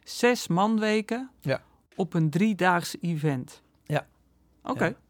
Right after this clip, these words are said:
Speaker 2: Je kunt dan denken aan de locatie zelf, eh, aan de logistiek, eh, als de, hè, de, als de groepen deelnemers van de ene breakout, eh, ruimte naar de volgende moeten,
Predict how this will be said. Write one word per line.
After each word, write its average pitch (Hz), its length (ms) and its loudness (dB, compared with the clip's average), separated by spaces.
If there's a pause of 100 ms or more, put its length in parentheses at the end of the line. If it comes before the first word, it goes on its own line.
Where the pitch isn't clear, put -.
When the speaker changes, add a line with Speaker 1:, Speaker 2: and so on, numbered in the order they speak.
(1040)
Speaker 2:
Je 135 140 -2
kunt 196 240 4
dan 156 140 0
denken 156 340 2
aan 131 180 0
de 123 80 -4
locatie 135 500 0
zelf, 196 500 2 (340)
eh, 120 520 -2
aan 135 200 -4
de 139 80 0
logistiek, 147 720 2 (420)
eh, 117 720 -2
als 127 220 -2
de, 147 100 -8
hè, 165 200 0
de, 131 320 -2
als 127 140 -4
de 131 80 -2
groepen 139 420 -2
deelnemers 139 600 2
van 131 220 -4
de 131 80 0
ene 143 280 0
breakout, 143 640 0
eh, 135 180 2
ruimte 143 380 4
naar 131 200 -2
de 127 100 -6
volgende 170 380 -2
moeten, 151 440 -2